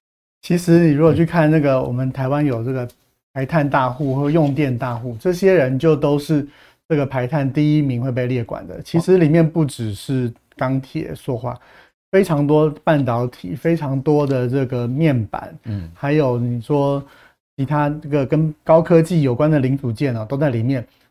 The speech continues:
Speaker 1: 所以你以后如果说，哎，我算一下这一台电脑里面有多少排碳量哦，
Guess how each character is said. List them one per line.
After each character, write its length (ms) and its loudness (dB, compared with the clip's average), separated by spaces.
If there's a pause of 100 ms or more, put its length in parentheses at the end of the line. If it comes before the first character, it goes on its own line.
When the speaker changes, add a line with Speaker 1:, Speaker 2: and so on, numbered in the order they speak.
Speaker 1:
所 100 4
以 20 2
你 200 4
以 40 6
后 200 6
如 160 4
果 180 4
说， 240 2
哎， 160 -2 (300)
我 100 0
算 280 4
一 60 4
下 160 2
这 140 4
一 60 8
台 160 4
电 160 4
脑 160 2
里 80 -2
面 120 2
有 120 0
多 200 4
少 160 -2
排 160 -2
碳 200 -2
量 200 -2
哦， 120 -10